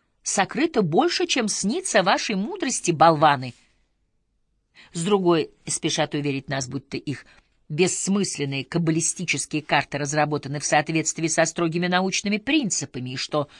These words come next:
множество очень видных ученых и политиков,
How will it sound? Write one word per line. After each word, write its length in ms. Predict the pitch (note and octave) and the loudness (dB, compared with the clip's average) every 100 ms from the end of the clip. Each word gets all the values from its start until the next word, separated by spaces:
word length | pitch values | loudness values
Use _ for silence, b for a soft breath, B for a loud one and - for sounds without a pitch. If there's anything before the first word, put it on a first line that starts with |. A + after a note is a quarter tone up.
| B | B
множество 1040 | - D#3+ D#3+ G#3 E4 F3+ C#3+ - - C3+ - b b | -4 0 2 2 2 -2 -2 -4 -2 -4 -6 b b
очень 640 | - C#4 F4+ - - E3+ D3+ | 4 4 4 2 2 2 0
видных 380 | E3 C#3 D3 | 0 -2 -4
ученых 460 | D#3 D#3 D#3 C#3 - | -4 -2 -2 -4 -6
и 40 | |
политиков, 640 | D3+ D3+ D3 - C#3+ C#3+ | 0 2 2 -4 -6 -8